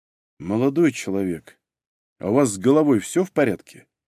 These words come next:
Уж не безумны ли вы?» «Мне всё равно, дурак он или прикидывается! Бой до смерти!» — прорычал граф. «Объявляй правила и начинаем!»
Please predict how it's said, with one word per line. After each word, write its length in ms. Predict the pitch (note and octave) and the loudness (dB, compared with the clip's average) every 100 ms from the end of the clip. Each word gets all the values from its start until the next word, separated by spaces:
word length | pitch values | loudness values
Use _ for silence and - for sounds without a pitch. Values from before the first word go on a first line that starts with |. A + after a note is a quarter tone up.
| _ _ _ | _ _ _
Уж 220 | A2+ A#2 | -6 4
не 100 | D3 | 6
безумны 440 | D3+ D#3 C#3 A#3 G3 | 8 6 6 6 8
ли 100 | D3 | 6
вы?» 260 | G#2+ F2 _ _ _ _ _ _ _ _ _ | 4 -2 _ _ _ _ _ _ _ _ _
«Мне 300 | - C#3 A3+ | 2 6 8
всё 220 | F#3 - A3 | 6 6 6
равно, 300 | A#3 A#3+ F3+ | 8 8 8
дурак 440 | E3 G3+ A#3+ - | 8 10 8 6
он 140 | F#3+ | 6
или 160 | F#3 F3+ | 8 6
прикидывается! 960 | F3 F3+ F#3+ F#3 C#3 A2+ G2 - D2+ - _ _ _ _ | 6 4 6 4 4 2 -2 -8 -12 -16 _ _ _ _
Бой 440 | F#2+ C3+ A#3 A3+ | 0 8 10 10
до 160 | F#3+ G#3 | 8 4
смерти!» — 800 | - A3 A#3 G3 D#3 C#3+ B2 F2 _ _ - | 6 6 8 6 6 4 4 0 _ _ 2
прорычал 600 | D#3 D3 D3 B2 C#3 A2 | 6 6 6 4 2 4
граф. 420 | A#2 G2+ - _ _ _ _ | 2 0 -4 _ _ _ _
«Объявляй 540 | - D3 F#3 G#3+ A3+ G#3 | 2 4 6 8 6 6
правила 400 | G#3+ A#3+ G#3+ F#3+ | 8 8 10 10
и 80 | |
начинаем!» 720 | F#3 F3+ F#3 D#3+ C3+ G#2+ D#2+ | 8 6 6 6 6 2 -2